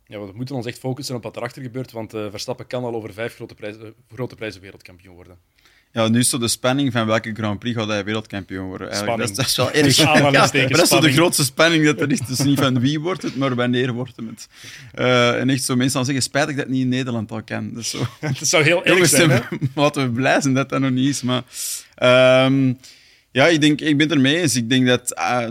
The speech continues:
Speaker 2: allee, achter de top twee, drie is het eigenlijk spannender dan ooit, hè. En, en die generatie wagens in die zin, hè, we hebben het al vaak gezegd, ze zijn misschien niet heel in-,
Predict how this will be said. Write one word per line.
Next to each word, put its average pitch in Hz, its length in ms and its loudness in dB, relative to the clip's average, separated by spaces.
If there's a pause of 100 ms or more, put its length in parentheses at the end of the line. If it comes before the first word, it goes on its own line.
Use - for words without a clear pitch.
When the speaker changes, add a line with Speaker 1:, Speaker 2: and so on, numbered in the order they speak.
(140)
Speaker 2:
allee, 123 280 -2
achter 156 300 -2
de 120 160 -4
top 151 280 -4 (340)
twee, 123 340 0
drie 127 420 -2
is 120 100 -4
het 117 160 -6
eigenlijk 123 300 -2
spannender 113 420 -2
dan 107 200 -2
ooit, 131 240 -4
hè. 165 100 -8
En, 123 240 -2
en 110 280 -2 (280)
die 120 120 -2
generatie 113 580 0
wagens 127 500 2
in 117 160 -2
die 117 200 0
zin, 131 360 0
hè, 123 300 -2
we 101 160 -12 (240)
hebben 107 180 -6
het - 0 -
al 107 160 -2
vaak 107 180 -2
gezegd, 120 220 -8
ze 110 80 -10
zijn 107 120 -4
misschien 110 260 -2
niet 104 140 -4
heel 107 180 -4
in-, 113 160 -6